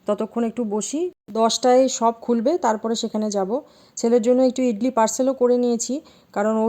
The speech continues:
ইডলিটা খেতে খুবই পছন্দ করে, ভাবছি লাঞ্চে দিয়ে দেবো। চলুন, শপ খুলে গেছে, আমরাই বোধহয় প্রথম কাস্টমার। এখানে উইন্টার ইউনিফর্ম কিন্তু এই ক্লাসের জন্য নর্মাল জিপ দেওয়া জ্যাকেট, ব্লেজার নয়।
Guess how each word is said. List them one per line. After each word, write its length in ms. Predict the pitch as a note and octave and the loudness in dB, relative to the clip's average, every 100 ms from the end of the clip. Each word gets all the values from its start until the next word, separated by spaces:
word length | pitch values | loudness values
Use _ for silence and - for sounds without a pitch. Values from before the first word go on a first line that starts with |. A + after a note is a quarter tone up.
| A3+ | 0
ইডলিটা 280 | A3 A#3 A3+ | -2 -2 -2
খেতে 160 | A3 A3+ | -4 -6
খুবই 160 | A3+ B3+ A3+ | -6 -4 -4
পছন্দ 260 | A3 A#3+ A#3+ | -2 -2 0
করে, 120 | G#3 B3 | 0 0
ভাবছি 200 | A#3 G#3 A3 | -2 -2 -4
লাঞ্চে 260 | G3+ G#3 A#3 A3 | -2 -2 -2 -2
দিয়ে 120 | A3 | -4
দেবো। 160 | G3+ G#3+ D4 _ _ _ _ - | -2 -4 -8 _ _ _ _ -6
চলুন, 240 | B3 B3+ A#3+ - | 0 2 2 0
শপ 160 | A#3+ A#3+ | -2 -2
খুলে 160 | A#3+ A#3+ | -2 0
গেছে, 180 | A#3+ C4+ B3 | 0 -2 -2
আমরাই 220 | A3 A#3+ A#3 | 0 -2 0
বোধহয় 200 | A#3+ A#3+ | -2 -2
প্রথম 200 | G#3+ A#3+ A#3 | -4 -4 -2
কাস্টমার। 420 | A3 - A3+ A3+ E4 _ _ - | -4 -4 -4 -4 -6 _ _ -8
এখানে 200 | G#3+ B3+ B3+ | -2 2 2
উইন্টার 280 | A#3+ A#3+ B3+ B3 | 2 2 0 2
ইউনিফর্ম 400 | B3 B3 B3+ B3 A#3+ | 0 -2 -4 -4 -2
কিন্তু 280 | A#3+ A#3 D#4+ F#4+ - _ - A#3+ | -4 -2 -2 -2 -6 _ -2 0
এই 80 | C4+ | 2
ক্লাসের 340 | C4 C4 D4 B3 | 2 2 2 0
জন্য 180 | C#4 B3 D4 F4 A#3+ | 0 2 0 -2 0
নর্মাল 340 | A#3+ A#3+ B3+ B3+ G3+ | 2 2 2 0 0
জিপ 160 | A#3 G3+ | -2 2
দেওয়া 180 | A#3+ B3 A3 | 4 4 4
জ্যাকেট, 340 | A3 A3 C#4 - _ F#3 | 0 0 -4 -4 _ -6
ব্লেজার 300 | F#3+ G#3+ B3 A3+ | -2 2 2 2
নয়। 140 | G#3 | -2